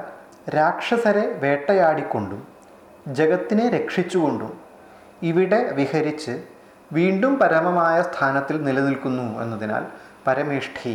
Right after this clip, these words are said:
എന്ന് നാമം. ശ്രീരാമചന്ദ്രൻ്റെ സ്വഭാവം.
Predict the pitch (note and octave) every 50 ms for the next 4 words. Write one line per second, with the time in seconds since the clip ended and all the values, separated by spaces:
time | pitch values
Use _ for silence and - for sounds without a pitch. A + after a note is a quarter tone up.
0 | G2+ G2+ G2 - - - - - - B2 A#2 A#2+ B2+ E3+ - - - - B2+ B2
1 | - - - - - - - - - - - - - - - - - - - -
2 | - - - - - - - - - - - - - - - - - - - -
3 | - - - - - - - - - D#3 D3 D3 D3+ D3 D3 D3 D#3 D#3 - D3+
4 | D#3 D3 - - - - - D#3 - - A#2 A2 A2 G2+